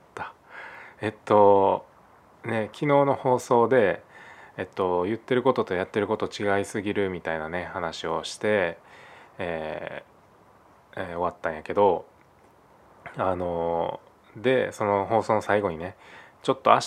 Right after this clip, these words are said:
日やることについては、あのー、今日は言えないです」みたいな感じで昨日終わったんやけど、えー、今日はじゃあ何をやってたかっていうと、うーん、結構もう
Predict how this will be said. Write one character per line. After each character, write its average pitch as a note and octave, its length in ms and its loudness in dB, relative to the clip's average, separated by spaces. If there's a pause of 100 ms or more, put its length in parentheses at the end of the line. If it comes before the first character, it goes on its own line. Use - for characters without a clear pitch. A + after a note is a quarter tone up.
(120)
日 D3 560 6
や C#3+ 100 2
る C#3+ 100 2
こ C#3+ 160 0
と A2+ 220 0
に F#2+ 80 -6
つ - 160 -8
い F#2 80 -2
て G#2 140 -2
は、 F#2+ 520 2
あ F2+ 80 -6
の F2 460 -6
ー、 - 80 -16
今 A#2 80 0
日 A#2 60 2
は G#2 80 2
言 G#2 180 -2
え A#2+ 60 -4
な A#2+ 100 0
い F#2 60 -2
で E2+ 100 -6
す」 - 160 -12
み E2+ 140 -12
た E2+ 160 -6
い E2 40 -10
な E2+ 320 -2
感 F2+ 160 -6
じ F2 120 -8
で E2+ 60 -4
昨 F#2+ 120 -14
日 E2+ 80 -6
終 E2 140 -2
わ F2+ 80 2
っ - 120 -12
た F2 100 -8
ん D#2 60 -8
や D2+ 100 -12
け - 120 -12
ど、 E2 300 -4 (840)
え F2+ 300 -8
ー、 - 40 -16
今 A2+ 120 -2
日 F2+ 180 4
は F2 80 -6
じ F#2 100 -6
ゃ F2+ 80 2
あ E2 40 -4
何 F2+ 240 -6
を G2 60 -4
や A2 100 -4
っ - 20 -6
て C#3 160 -2
た C3 140 0
か E2 140 -4
っ - 20 -12 (120)
て F2 120 -10
い E2 80 -4
う D#2+ 40 -8
と、 E2 400 -2 (840)
う A2 40 -6
ー F#2 840 -6
ん、 - 40 -18 (320)
結 - 240 -4 (100)
構 F2+ 200 0
も E2+ 180 -4
う E2+ 40 -6